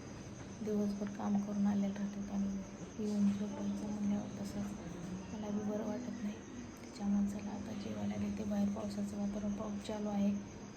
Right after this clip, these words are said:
आभाळ तर एवढं आहे बापरे, जसं की आता ढगफुटीस, ते काय म्हणते, ते ढग फुटते का,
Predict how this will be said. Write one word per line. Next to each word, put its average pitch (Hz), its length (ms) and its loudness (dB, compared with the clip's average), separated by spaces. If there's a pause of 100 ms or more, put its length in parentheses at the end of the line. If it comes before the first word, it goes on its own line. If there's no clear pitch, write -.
(540)
आभाळ 202 260 4 (100)
तर 208 80 -2
एवढं 208 260 2
आहे 208 160 2
बापरे, 208 680 0
जसं 202 100 -2
की 208 100 -4
आता 202 120 2
ढगफुटीस, 208 680 4 (520)
ते 220 60 2
काय 226 160 2
म्हणते, 226 260 0
ते 202 180 4
ढग 220 60 2 (180)
फुटते 226 440 -4
का, 220 200 -2